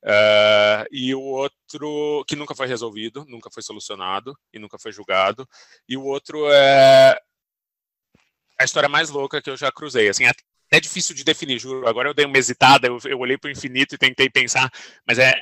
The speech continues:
a história mais maluca que eu já cruzei, que começa com o interesse por uma, uma pessoa que mora na rua, ou tá em situação de rua, e termina sendo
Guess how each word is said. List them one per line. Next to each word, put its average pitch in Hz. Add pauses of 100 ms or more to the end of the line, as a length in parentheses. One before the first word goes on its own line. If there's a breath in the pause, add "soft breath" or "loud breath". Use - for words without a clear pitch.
(320)
a -
história 143
mais 156
maluca 160
que -
eu 160
já 139
cruzei, 135 (480 soft breath)
que 151
começa 139
com 156
o 147
interesse 139
por 143
uma, 123
uma 131
pessoa 127
que -
mora 120 (160)
na 120
rua, 135
ou 110
tá 123
em 120
situação 127
de 117
rua, 127
e 139
termina 131
sendo 127